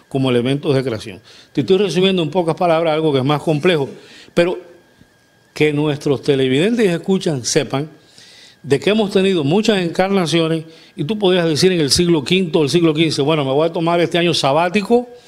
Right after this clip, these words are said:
voy a mirarme el ombligo, o me lo voy a tomar de vacaciones. No,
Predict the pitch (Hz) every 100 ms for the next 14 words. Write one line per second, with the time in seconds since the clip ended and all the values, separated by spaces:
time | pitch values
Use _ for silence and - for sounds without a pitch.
0 | - - _ 123 147 156 147 139 135 143
1 | 151 165 214 220 214 226 220 - - -
2 | - 131 135 135 151 147 147 147 127 113
3 | 110 127 98 98 _ - - _ 139 160
4 | 226 233